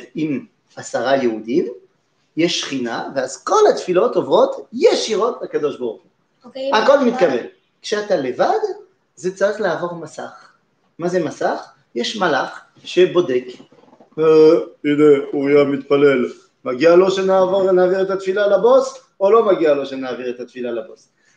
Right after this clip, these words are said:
Speaker 1: אז כשאתה לבד מתפלל, תלוי אם מגיע לך שנעביר את התפילה לקדוש ברוך הוא, מעבירים. אם לא, לא מעבירים. אבל כשאתה עם הציבור, הקדושה של הציבור היא כל כך גדולה, שלא שואלים האם אתה בסדר, אתה.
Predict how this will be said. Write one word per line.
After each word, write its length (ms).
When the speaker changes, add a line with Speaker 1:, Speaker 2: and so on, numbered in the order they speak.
Speaker 1:
אז 240
כשאתה 380
לבד 300
מתפלל, 400
תלוי 460
אם 140
מגיע 360
לך 200
שנעביר 600
את 60
התפילה 320
לקדוש 380
ברוך 240
הוא, 260
מעבירים. 560
אם 140
לא, 260
לא 140
מעבירים. 540
אבל 160
כשאתה 320
עם 200
הציבור, 720
הקדושה 560
של 180
הציבור 380
היא 80
כל 160
כך 100
גדולה, 380
שלא 460
שואלים 420
האם 280
אתה 160
בסדר, 460
אתה. 220